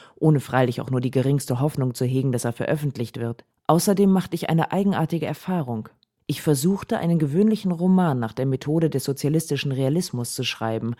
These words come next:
nach der einzigen Methode, die ich kannte, die uns von der Schulbank an und das ganze Leben lang beigebracht wurde. Die Wahrheit des Lebens aber verwandelte sich in künstlerische Wahrheit, wurde im Handumdrehen matt,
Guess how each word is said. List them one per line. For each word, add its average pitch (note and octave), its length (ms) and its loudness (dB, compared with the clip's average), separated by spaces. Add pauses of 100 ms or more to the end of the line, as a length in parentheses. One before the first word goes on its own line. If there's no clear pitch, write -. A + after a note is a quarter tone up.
(280)
nach C#3+ 120 2
der - 140 -2
einzigen E3+ 400 2
Methode, C#3+ 420 2
die C3+ 140 -4
ich - 140 -8
kannte, F#3 400 0
die C3 120 -2
uns C#3 140 -2
von D3+ 120 0
der D3 100 2
Schulbank D#3+ 600 0
an F3 160 2
und D3 120 0
das C3+ 160 -2
ganze D#3+ 320 0
Leben D#3 280 2
lang C#3 200 0
beigebracht C#3 560 0
wurde. A#2 360 -4 (500)
Die C#3+ 180 0
Wahrheit F3 440 2
des - 180 0
Lebens E3+ 520 -2
aber D3+ 420 -2 (300)
verwandelte F3 600 2
sich F3 220 -2
in D3 140 -2
künstlerische E3 800 -4
Wahrheit, A#2+ 540 -2 (360)
wurde D#3+ 200 6
im D#3 160 4
Handumdrehen D#3 600 4
matt, F#3 360 0